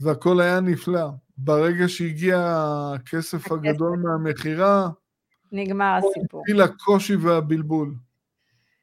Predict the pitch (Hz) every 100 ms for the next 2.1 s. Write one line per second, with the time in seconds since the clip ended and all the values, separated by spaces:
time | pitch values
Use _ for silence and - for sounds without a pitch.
0 | _ _ - - - - 285 196 202 202
1 | 208 208 240 196 160 196 202 208 202 214
2 | 208